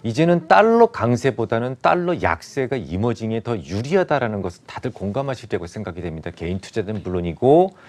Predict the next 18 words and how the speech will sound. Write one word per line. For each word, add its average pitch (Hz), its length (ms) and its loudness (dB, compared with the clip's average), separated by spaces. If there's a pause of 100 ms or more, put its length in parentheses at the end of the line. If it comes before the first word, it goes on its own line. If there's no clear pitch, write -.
(160)
거의 107 240 2
대부분의 120 580 0
전문가들도 139 920 4 (320)
비슷하게 98 400 -6
공감하는 95 640 -2
부분입니다. 107 720 -2 (280)
자, 127 140 2
그런데 196 680 8
최근에 160 460 -4
달러가 156 520 0
계속해서 117 540 -4
구십오, - 460 -4
인덱스 135 400 0
기준으로 113 300 -4
해서 90 120 -4
구십오를 123 760 0 (300)
오가면서 113 920 4
반복적으로 123 920 2